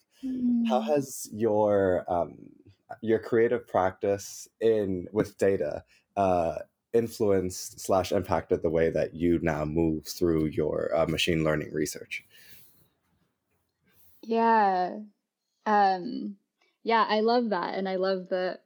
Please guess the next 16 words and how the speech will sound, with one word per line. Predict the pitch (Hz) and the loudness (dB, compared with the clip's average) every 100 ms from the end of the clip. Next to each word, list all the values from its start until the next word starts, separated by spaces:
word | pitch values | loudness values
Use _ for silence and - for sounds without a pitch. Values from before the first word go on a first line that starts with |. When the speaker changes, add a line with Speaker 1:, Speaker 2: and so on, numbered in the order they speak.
| - | -6
Speaker 2:
like, | 196 | -4
bringing | 196 190 185 | 0 0 -2
up | 185 - | -6 -6
of | 180 180 | -8 -8
how | 214 - 180 | -8 -2 0
this | 175 180 - | 0 -2 -2
creative | - 190 180 185 | 0 2 0 0
work, | 185 175 - _ _ 208 | -2 -4 -10 _ _ -2
um, | 180 180 - | -2 -2 -4
is | - 190 180 - | -2 -2 -2 -4
about, | 208 190 - | -2 -2 -4
like, | 185 _ - 208 175 - 214 _ _ | -8 _ -14 -12 -10 -14 -16 _ _
being | 226 214 190 | 2 2 0
soft | 196 185 180 208 - | -2 0 0 -4 -8
with | 233 185 | -4 -2
ourselves. | 185 202 - - - 220 - - | -2 -6 -6 -8 -6 -10 -14 -20